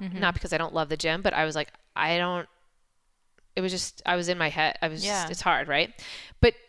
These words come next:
Speaker 2: um, I don't know, like, I feel like the past four years, it's been, like, having kids and then, you know, with my mom and,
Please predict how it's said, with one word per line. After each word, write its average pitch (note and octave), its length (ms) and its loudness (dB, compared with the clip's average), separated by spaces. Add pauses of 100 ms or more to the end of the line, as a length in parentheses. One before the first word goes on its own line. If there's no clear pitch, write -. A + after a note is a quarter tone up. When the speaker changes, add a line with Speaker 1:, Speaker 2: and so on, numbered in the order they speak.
(720)
Speaker 2:
um, F3+ 500 2 (560)
I D4+ 80 4
don't F#4+ 120 4
know, F#4 160 6
like, E3+ 320 4 (140)
I G3+ 140 0
feel A#3+ 160 4
like A#3 340 4 (100)
the G3 100 0
past - 360 0
four F#3 180 4
years, F3+ 400 2
it's D#3+ 120 -12
been, E3 180 -4
like, D3+ 140 -6
having F#3+ 260 0
kids F3 460 4
and E3+ 120 -6
then, D#3+ 240 -6 (640)
you F#3 100 -6
know, E3 100 2
with D#3+ 160 0
my E3+ 120 0
mom E3+ 300 2
and, E3 260 -6